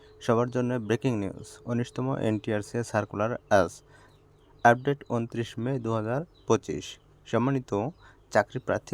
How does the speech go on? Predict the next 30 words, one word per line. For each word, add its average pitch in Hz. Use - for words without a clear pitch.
ভাই 110
বোনেরা, 80
চলুন 120
উনিশতম 113
শিক্ষক 127
নিবন্ধন 113
সার্কুলার 110
সংক্রান্ত 110
আরও 107
বিস্তারিত 117
তথ্য 107
আপনাদের 107
সাথে 113
এখন 135
শেয়ার 127
করি। 95
আপনারা 107
সম্পূর্ণ 120
ভিডিওটা 104
কন্টিনিউ 135
করুন। 90
সবার 110
কাছে 113
অনুরোধ, 120
স্কিপ 127
করবেন 92
না। 92
এনটিআরসিএ, 127
উনিশতম 135
বেসরকারি 127